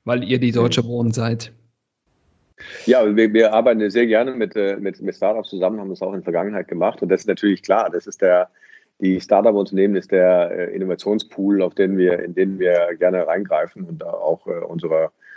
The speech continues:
Speaker 2: unsere Themen, in die, die uns in die Zukunft, äh, führen,
Speaker 1: Mhm.
Speaker 2: äh, auch, äh, auch da erkennen. Weil viele, viele Sachen, da, man, viele Bedarfe kennt man auch nicht, bevor man weiß, dass, äh, dass es, äh, auch anders geht.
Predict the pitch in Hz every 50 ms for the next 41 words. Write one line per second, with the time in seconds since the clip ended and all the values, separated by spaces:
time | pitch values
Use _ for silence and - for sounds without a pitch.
0 | - _ - 95 85 87 82 - - 92 92 92 101 95 92 82 80 78 85 85
1 | 85 - 73 87 85 80 82 82 80 - - 101 95 98 82 - - - - -
2 | 85 82 87 87 85 82 82 85 - - - 95 90 87 90 - - - 90 82
3 | 82 80 - - 78 80 - _ - - 85 82 85 - 80 - - _ - 85
4 | 80 80 - - - - - 101 92 76 69 73 73 76 76 76 - _ _ -
5 | - - _ _ - 101 104 110 113 101 92 - - 101 95 85 95 87 - 101
6 | 90 87 87 - - - - - 90 85 82 - - 98 90 87 92 95 78 -
7 | - 104 110 101 90 87 95 95 95 - 98 - 110 - 110 98 87 85 85 87
8 | 92 - - 95 - - 95 92 90 85 82 80 90 90 - - 80 - - 92
9 | 85 82 82 82 80 - - 90 - - - 78 85 82 - 92 92 - 90 90
10 | 87 85 - - - 92 80 - _